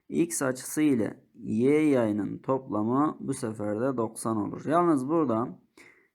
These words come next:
A O merkezden geçtiğini unutmayalım. Örnek altı diyoruz arkadaşlar. Şekilde verilen çemberde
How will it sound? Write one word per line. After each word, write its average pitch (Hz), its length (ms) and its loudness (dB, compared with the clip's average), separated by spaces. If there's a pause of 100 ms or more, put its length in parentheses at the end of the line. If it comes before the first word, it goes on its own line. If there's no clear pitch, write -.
(320)
A 139 340 4
O 120 500 4
merkezden 123 680 0
geçtiğini 123 680 -2
unutmayalım. 117 680 -4 (1800)
Örnek 143 420 -2
altı 160 320 2
diyoruz 127 260 -4
arkadaşlar. 113 640 -4
Şekilde 156 520 -8
verilen 135 300 -4
çemberde 117 760 -6